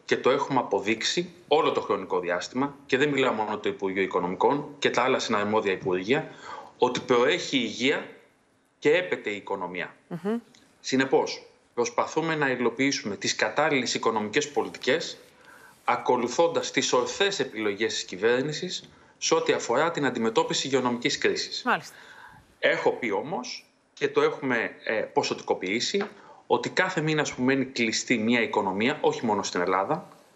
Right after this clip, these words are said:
Speaker 1: και σε όλη την Ευρώπη, στοιχίζει στο αεπ της χώρας δυόμιση ποσοστίες μονάδες.
Speaker 2: Μμμ.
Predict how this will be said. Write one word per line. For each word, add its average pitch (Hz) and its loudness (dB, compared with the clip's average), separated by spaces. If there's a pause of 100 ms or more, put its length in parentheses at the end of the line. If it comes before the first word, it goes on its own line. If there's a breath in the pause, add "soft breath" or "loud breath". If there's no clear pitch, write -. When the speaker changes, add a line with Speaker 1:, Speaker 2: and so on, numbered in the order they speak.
(160)
Speaker 1:
και 120 2
σε - 2
όλη 120 4
την 87 -6
Ευρώπη, 107 -2 (320 loud breath)
στοιχίζει - 0
στο 113 2
αεπ 117 2
της 98 -4
χώρας 165 0
δυόμιση 160 0
ποσοστίες 143 0
μονάδες. 110 -2
Speaker 2:
Μμμ. 220 -2